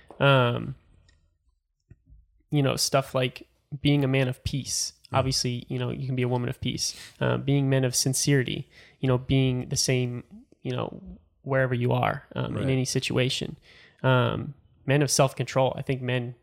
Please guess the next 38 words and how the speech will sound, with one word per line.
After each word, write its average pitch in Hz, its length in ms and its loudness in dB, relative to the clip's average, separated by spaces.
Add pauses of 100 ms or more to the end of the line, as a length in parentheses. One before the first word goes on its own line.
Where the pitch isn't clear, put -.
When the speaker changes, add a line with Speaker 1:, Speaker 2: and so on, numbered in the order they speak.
(140)
Speaker 1:
you 127 120 -6
know, 120 100 -4
most 127 300 -2
of 135 100 -2
the - 60 -14
time 123 180 -2
struggle 127 360 -2
with 123 120 -4
self-control - 520 -2
more, - 400 -4
whether 139 200 -4
it 98 100 -4
be 67 120 -4
Speaker 2:
Mm. - 40 -6
Speaker 1:
with, - 220 -4 (460)
you 135 100 -4
know, 120 120 0
lust 123 400 -2
or, 123 220 -2 (360)
um, 113 360 -4
with 139 220 -6
their, 123 360 -2
their 127 100 -2
tongue, 127 400 -2
you 127 80 -6
know, 123 60 -2
stuff - 280 -4
like 131 140 -6
that. 127 300 -2 (280)
Um, 135 480 2 (640)
and 143 80 0
I 151 40 4
think 170 100 2
that's 175 160 0
a 135 40 -4
huge 160 300 2
one 127 280 -2
because 127 640 0